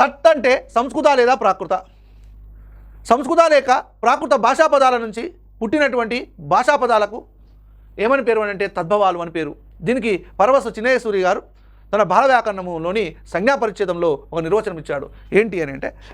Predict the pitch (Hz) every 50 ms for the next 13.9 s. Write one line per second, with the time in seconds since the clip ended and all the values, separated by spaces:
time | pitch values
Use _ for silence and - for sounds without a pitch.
0 | - - 214 233 285 294 - - 311 240 277 247 254 330 - - - - - -
1 | - - - - - - - - - - - - - - - - - - - -
2 | - - - - - - - - - - - - - - - - - - - -
3 | - - - - - - - - - - - - - - - 220 247 277 - 269
4 | 233 233 214 220 233 269 - - - - - _ _ - _ - - - - -
5 | - - - - - - - - - - - - - - - - - - - -
6 | - - - - - 151 151 180 233 285 320 311 311 294 269 269 233 233 220 214
7 | 185 208 208 220 254 - - - - - - - - - - - - - - -
8 | - - - - - - - - - - - - - - - - - - - -
9 | - - - - - - - - - - - - - - - - - - - 131
10 | 151 196 233 240 233 214 214 185 190 180 175 170 165 175 165 175 - - - -
11 | - - - - - - - - - - - - - - - - - - - -
12 | - - - - - - - - - - - - - - - - - - - -
13 | - - - - - - - - - - 147 139 131 160 143 123 -